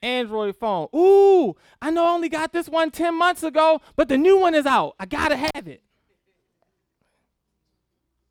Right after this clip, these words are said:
How many people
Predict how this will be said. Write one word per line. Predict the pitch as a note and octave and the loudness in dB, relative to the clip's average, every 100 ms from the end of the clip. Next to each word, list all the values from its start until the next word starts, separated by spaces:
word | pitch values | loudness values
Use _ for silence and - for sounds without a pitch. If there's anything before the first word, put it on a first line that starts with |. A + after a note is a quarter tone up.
| _ _ _ _ _ _ _ _ _ _ _ _ _ _ _ _ _ _ _ | _ _ _ _ _ _ _ _ _ _ _ _ _ _ _ _ _ _ _
How | - D#4 | -6 -4
many | F4 F#4 F4 | -2 -4 -6
people | - D4+ D4 C#4 C4+ | -6 -6 -4 -2 -2